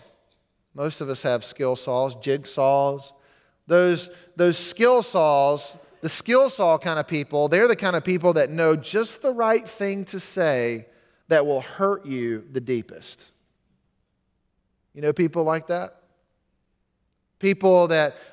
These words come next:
will peer into your life and they'll see the things that you care about and, and they'll just cut at it. Those are the skill saw kind of folks.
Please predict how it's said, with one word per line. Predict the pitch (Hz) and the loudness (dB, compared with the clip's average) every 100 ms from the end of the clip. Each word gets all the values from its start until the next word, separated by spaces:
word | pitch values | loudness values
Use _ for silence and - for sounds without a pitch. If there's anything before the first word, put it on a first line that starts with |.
| - | 0
will | 175 160 151 - | 4 4 2 -4
peer | - 208 214 214 | -6 0 2 0
into | 190 190 180 | -2 -2 -2
your | 175 185 180 | 0 2 2
life | 165 165 175 175 170 - - _ | 2 4 4 2 0 -10 -20 _
and | 151 156 | -8 -2
they'll | 147 | -2
see | 139 - 208 214 | -2 -4 -4 0
the | 196 | -2
things | - 190 190 185 | 0 0 0 -4
that | 160 | -6
you | 139 131 | -8 -12
care | - 180 175 | -4 -2 0
about | 180 175 175 175 170 - - _ _ _ _ _ - | 0 0 0 0 -2 -6 -20 _ _ _ _ _ -2
and, | 175 175 | -2 0
and | 180 165 151 | -2 -2 2
they'll | 160 143 143 | 2 2 0
just | - 202 143 127 - - _ - | -2 0 0 -2 -12 -20 _ -10
cut | - 202 175 | -6 -6 -6
at | 123 104 | -10 -14
it. | 82 - _ _ _ _ _ _ _ _ _ _ | -20 -20 _ _ _ _ _ _ _ _ _ _
Those | - 165 151 | -4 -4 -2
are | |
the | 135 | -6
skill | 123 - - - 202 202 190 170 | -6 -6 -8 -2 2 6 6 4
saw | 147 165 139 135 123 | 0 -2 2 2 0
kind | 120 143 127 | -2 -8 -8
of | 113 | -8
folks. | - 117 104 - - - - | -4 -4 -4 -12 -20 -20 -20